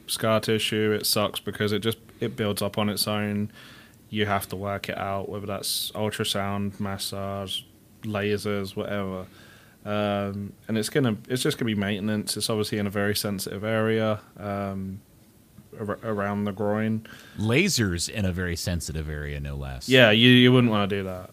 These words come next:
Speaker 1: Uh, <laughs> likewise, you know, if you did ultrasound, that's, like, pretty severe heat in a place you don't wanna have, uh, have all that. So
Speaker 2: Don't put icy hot on your twig and berries.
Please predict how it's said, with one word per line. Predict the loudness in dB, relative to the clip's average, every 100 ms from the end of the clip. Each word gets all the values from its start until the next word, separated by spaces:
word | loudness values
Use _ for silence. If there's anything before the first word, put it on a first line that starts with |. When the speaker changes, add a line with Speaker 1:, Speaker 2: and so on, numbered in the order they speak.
| -2
Speaker 1:
Uh, | 4 6 6 4
<laughs> | 6
likewise, | 6 8 8 8
you | 8
know, | 4
if | 6
you |
did | 6
ultrasound, | 6 6 2 2 2 2
that's, | 0 0
like, | 0 -2 -2
pretty | -2 -2
severe | -2 -2 -2 0
heat | 0 0 -2
in | -6
a |
place | -4 -4 -4
you | -4
don't | -4 -4
wanna | -6 -6
have, | -6 -8 -10 -8
uh, | -8 -8 -10 -18 -20 -20 -20 -2
have | 2 4
all | 6
that. | 6 6 6
So | 0 0 2 2 2 2 0 -2
Speaker 2:
Don't | -2 -2 -2
put | -2 -2 0
icy | 0 0 0
hot | 2 0
on | 0 -2
your | -2
twig | 0 2
and | 2 2
berries. | 2 2 0 -2 -8